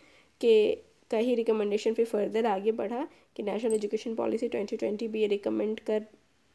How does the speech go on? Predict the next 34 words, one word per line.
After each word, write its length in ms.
रहा 260
है 180
कि 160
four 300
year 340
integrated 500
B 180
Ed 160
program 340
होना 220
चाहिए। 400
और 180
यही 420
अब 240
आगे, 280
अब 120
यही 200
इम्प्लीमेंट 540
भी 80
होगा 340
कि 320
tw-, 200
by 220
twenty 300
thirty 380
बस, 340
अम, 560
four 340
year 280
integrated 460
program 340
होगा 300
and, 380
um, 200